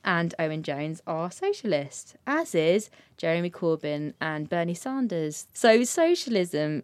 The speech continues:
is a political and economic theory of social organisation which advocates that the means of production, distribution and exchange should be owned or regulated by the community as a whole. In layman's terms, that is, we are all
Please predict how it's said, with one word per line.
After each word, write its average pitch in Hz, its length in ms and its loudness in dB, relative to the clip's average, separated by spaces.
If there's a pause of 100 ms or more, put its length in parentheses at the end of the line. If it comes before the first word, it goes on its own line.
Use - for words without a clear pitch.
is 170 300 0
a 170 60 -2
political 233 760 0
and 180 140 -2
economic 180 440 -4
theory 196 400 0
of - 120 -4
social 208 500 2
organisation 160 800 -2
which - 240 -6
advocates 196 840 -2 (240)
that 180 260 2
the 180 80 0
means 190 280 0
of 175 80 -8
production, 170 540 0
distribution 170 720 -2
and 160 120 -2
exchange 160 480 -2
should 165 140 -8
be 165 160 -2
owned 165 320 0
or 165 80 0
regulated 156 600 0
by 147 120 2
the 139 100 -6
community 139 380 -6
as - 100 -10
a - 40 -20
whole. - 340 -2 (160)
In 160 380 -2
layman's 170 500 2
terms, 139 520 -6
that 156 240 2
is, 151 400 -2 (240)
we 202 220 4
are 165 80 6
all 208 540 6